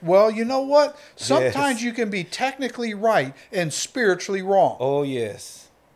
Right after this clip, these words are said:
Speaker 2: Oh, yes. Baruch Hashem.
Speaker 1: So if you want to be technically right,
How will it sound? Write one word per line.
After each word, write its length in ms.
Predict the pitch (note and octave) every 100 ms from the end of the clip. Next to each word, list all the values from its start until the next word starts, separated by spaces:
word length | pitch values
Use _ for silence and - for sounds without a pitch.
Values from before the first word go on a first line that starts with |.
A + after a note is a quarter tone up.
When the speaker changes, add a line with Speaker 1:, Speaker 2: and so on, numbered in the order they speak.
| _ -
Speaker 2:
Oh, 300 | A#2+ B2+ B2+
yes. 560 | B2 B2 A#2 - - _ _ _ _ _ _ _ _
Baruch 420 | A#2+ C3 B2+ B2+
Hashem. 160 | B2+ B2 A#2+
Speaker 1:
So 320 | - G3 F3+
if 180 | G3 F#3+
you 120 | F#3+
want 220 | E4+ F#4+ F4
to 60 |
be 120 | E4 D4
technically 640 | - D#4+ E4+ D#4 C#4+ C#4+
right, 420 | B3+ C4 D#4+ D#4+